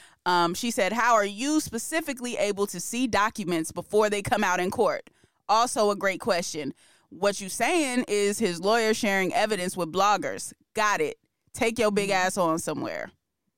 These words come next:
Speaker 2: <laughs>
Speaker 1: I mean, valid questions if you ask me. <laughs> Like,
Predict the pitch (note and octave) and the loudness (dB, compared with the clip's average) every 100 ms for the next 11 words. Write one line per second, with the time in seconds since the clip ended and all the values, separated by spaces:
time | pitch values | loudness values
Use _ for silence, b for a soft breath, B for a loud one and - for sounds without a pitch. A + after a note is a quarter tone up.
0 | C#4+ C#4+ C#4 _ _ _ - G3+ G3 F#3+ | -4 -4 -8 _ _ _ -2 0 0 -2
1 | F#3 F3+ F#3 F#3+ _ E3+ E3+ G3+ A3 G#3 | -2 -4 -6 -10 _ -8 -2 0 0 0
2 | B3+ C4 - E3+ D#3 F3 F#3 F3+ F3+ A#3 | 0 0 0 -2 -2 -4 -4 0 0 0
3 | B3+ C#4+ C#4 C4 A3 G3+ F#3 F3+ - | 2 4 4 2 2 2 2 0 -6